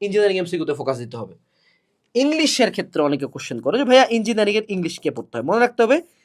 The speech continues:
ইঞ্জিনিয়ারিংয়ের ইংলিশ এটা একটা বোগাস জিনিস, এটা কেউই পড়ে না। যদি তোমার খুব পড়ার ইচ্ছা হয়, যেসব, যে ভার্সিটিতে তোমার ইংলিশ আসবে, তাদের বিগত বছরের কোশ্চেন ব্যাংক উদ্ভাস থেকেই দেয়, ওই বিগত বছরের কোশ্চেন ব্যাংকটা তুমি পড়বা। এটা ম্যাটারই করে না, majority of the time বেসিক দিয়েই হয়ে যায়।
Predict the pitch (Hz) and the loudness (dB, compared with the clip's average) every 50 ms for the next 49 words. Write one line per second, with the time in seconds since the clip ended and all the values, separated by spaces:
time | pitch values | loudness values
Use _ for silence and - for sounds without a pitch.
0 | _ _ - 233 226 220 247 247 240 240 240 233 220 214 202 196 214 330 - - | _ _ -2 -2 0 0 0 0 0 0 0 0 0 -2 -2 -4 -6 -8 -8 -8
1 | - 175 170 - 170 165 147 160 170 165 165 175 214 302 330 - - _ _ _ | -8 -6 -4 -2 -2 2 4 4 4 2 2 -2 -4 -4 -6 -8 -12 _ _ _
2 | _ _ _ _ _ - 170 202 214 - 285 285 302 311 294 285 277 277 262 285 | _ _ _ _ _ 0 2 2 4 6 6 6 6 8 8 8 8 8 8 4
3 | 311 - _ _ _ _ _ _ _ _ _ - 185 220 226 240 254 262 254 - | 0 -4 _ _ _ _ _ _ _ _ _ -8 -6 -4 -2 -2 0 0 0 0
4 | 285 294 294 - 262 254 254 247 247 - - - 254 240 247 277 285 214 185 190 | -2 -4 0 4 6 6 6 6 4 2 -2 0 2 4 4 4 2 -2 -6 -6
5 | - 214 196 170 165 185 196 196 196 185 185 190 214 202 208 208 208 208 190 190 | -4 -4 -4 0 0 2 4 4 4 2 0 -4 -6 -4 -2 -2 -2 -2 -2 -2
6 | 196 208 - 202 190 165 170 214 - - - _ _ _ _ _ _ - 180 185 | -4 -4 -2 -2 -2 -2 -2 -4 -4 -6 -8 _ _ _ _ _ _ 0 2 2
7 | 196 190 175 185 180 190 185 196 190 185 180 202 185 185 185 170 160 - 185 175 | 2 2 -2 -2 -2 -2 -2 -2 -2 -4 -4 -6 -8 -8 -6 -8 -6 -4 -4 -4
8 | 165 170 180 196 190 175 165 175 175 170 170 175 185 208 196 185 196 220 214 - | -4 -4 -6 -6 -6 -4 -2 -2 -2 -2 -2 -2 -2 0 2 2 2 2 0 -4
9 | _ _ _ _ _ _ _ - 220 269 285 302 - - 175 208 214 208 214 202 | _ _ _ _ _ _ _ 4 4 4 4 2 0 0 2 4 4 4 4 4
10 | 202 202 220 214 - - - 220 180 - - 175 165 160 156 151 156 156 156 156 | 2 2 2 2 2 0 0 -4 -6 -4 -2 -2 0 0 -2 -2 -4 -8 -8 -8
11 | 160 160 175 180 285 202 240 311 359 - _ _ _ _ _ _ _ _ - 196 | -8 -4 -2 -2 0 2 2 2 0 -2 _ _ _ _ _ _ _ _ 0 2
12 | 233 233 214 220 220 240 254 262 262 262 247 240 240 247 240 214 208 214 214 196 | 2 4 6 6 6 6 6 6 6 6 6 6 6 4 2 0 -2 -2 0 -2
13 | 220 202 180 208 220 220 208 175 190 185 190 220 170 165 214 226 214 196 202 220 | -2 -2 -2 -2 -2 -2 0 2 0 0 0 -2 -8 -6 -4 -2 0 2 4 4
14 | 214 214 175 220 220 240 | 4 4 4 4 2 2